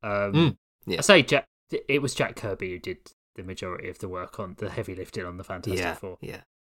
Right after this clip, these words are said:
Speaker 1: Um, John Byrne had a good run, but, um,
Speaker 2: The Ryan North run was good as well.
Speaker 1: I've not read the Ryan North run.
Speaker 2: It's, it's fun. It's a good one.
Speaker 1: You read
Speaker 2: It
Speaker 1: any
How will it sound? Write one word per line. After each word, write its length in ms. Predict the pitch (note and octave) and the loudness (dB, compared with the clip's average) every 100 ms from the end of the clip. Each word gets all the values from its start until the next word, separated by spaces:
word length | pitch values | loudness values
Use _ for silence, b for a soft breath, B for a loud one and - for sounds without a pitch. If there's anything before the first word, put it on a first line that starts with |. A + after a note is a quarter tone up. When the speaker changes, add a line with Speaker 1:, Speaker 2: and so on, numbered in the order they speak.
| - | -4
Speaker 1:
Um, 180 | A#2+ C3+ | -2 8
John 240 | B3+ A#3 | 12 12
Byrne 280 | D3+ C3 A2+ | 12 6 4
had 180 | G2+ G2 | 0 -4
a 20 | - | -6
good 240 | F#2 - | -10 -8
run, 280 | F2 E2+ E2 | -10 -10 -10
but, 180 | G2+ F#2+ _ _ - | -8 -8 _ _ -8
um, 260 | G2 F#2+ | -4 -4
Speaker 2:
The 260 | C3 E3 F3 | 6 8 8
Ryan 380 | C#3 E3+ F#3 B2+ | 6 6 8 8
North 320 | D#3 F3 - | 6 6 0
run 160 | G2 | 0
was 140 | F#2 - | 0 -2
good 220 | F#2+ G2 _ _ - | -2 -2 _ _ -8
as 120 | G#2+ | -4
well. 180 | G#2 G#2 | -4 -4
Speaker 1:
I've 120 | C#3+ F#3+ | 0 4
not 120 | G3 | 6
read 140 | D3+ D3+ | 6 4
the 60 | |
Ryan 220 | G#2 F#2+ F#2+ | 0 -4 -4
North 260 | F#2 - | -6 -8
run. 140 | G2 F#2 | -10 2
Speaker 2:
It's, 260 | B2+ C3+ - | 4 6 6
it's 160 | C#3 | 6
fun. 240 | - A2+ G2+ _ _ | 6 2 2 _ _
It's 140 | G#2+ A2 | -8 -2
a 40 | |
good 160 | G#2+ G#2+ | 0 0
one. 140 | G2+ - _ - | -2 -4 _ -2
Speaker 1:
You 120 | D3+ | 6
read 140 | F3+ | 8
Speaker 2:
It 40 | |
Speaker 1:
any 40 | F3+ | 10